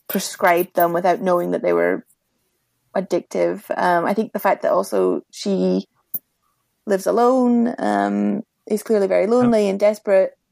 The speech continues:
Speaker 1: which is also leading into the fact that she's, the way she's using these pills is partly because of loneliness and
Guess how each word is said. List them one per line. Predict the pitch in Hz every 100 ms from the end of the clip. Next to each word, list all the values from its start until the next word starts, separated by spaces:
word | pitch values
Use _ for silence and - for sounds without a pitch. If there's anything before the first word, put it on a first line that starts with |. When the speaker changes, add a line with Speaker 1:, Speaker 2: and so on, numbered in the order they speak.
| _ _ -
Speaker 1:
which | 208 208
is |
also | 202 208 208 196
leading | 185 208 196
into | 185 190
the | 190
fact | 180 170
that | 165 - -
she's, | - - - 90 - -
the | 196
way | 196 196
she's | 202 190
using | 208 196 180
these | 180
pills | - 202 165 165 214
is | - 180 208 - - 381 _ _ _ _ _ _ _ -
partly | 196 180 170
because | 185 202
of | 190
loneliness | - 180 170 170 190 - -
and | 175 196 208 214